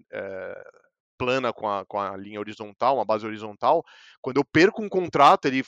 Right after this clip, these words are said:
ele passa a virar um triângulo que vai abrindo a boca, é, ao longo do ano. Então, é, reter, sem dúvida nenhuma, é, é a, é a estratégia primordial que a gente tem,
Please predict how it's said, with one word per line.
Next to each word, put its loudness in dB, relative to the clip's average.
ele 0
passa 4
a 0
virar 6
um -2
triângulo 2
que -10
vai 8
abrindo 4
a 4
boca, 2
é, 2
ao 6
longo -2
do 4
ano. 4
Então, -2
é, -2
reter, 0
sem -8
dúvida -2
nenhuma, -4
é, 0
é -2
a, 0
é -2
a 2
estratégia -2
primordial 4
que -10
a -6
gente -14
tem, -8